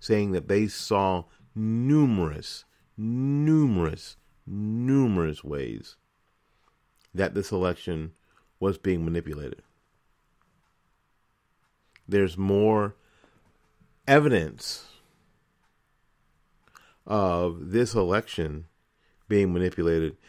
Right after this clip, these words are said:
than the evidence that it took to impeach Trump. And mainstream media is just saying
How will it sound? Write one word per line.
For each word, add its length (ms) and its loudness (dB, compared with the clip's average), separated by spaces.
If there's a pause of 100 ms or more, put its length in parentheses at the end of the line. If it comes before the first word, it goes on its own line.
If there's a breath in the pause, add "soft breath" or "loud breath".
(220 soft breath)
than 240 4
the 200 0
evidence 560 0
that 220 2
it 180 0
took 300 0
to 100 -4
impeach 800 -6
Trump. 380 -6 (2000 soft breath)
And 280 0
mainstream 580 0
media 420 -2
is 360 -4
just 440 -4
saying 600 -4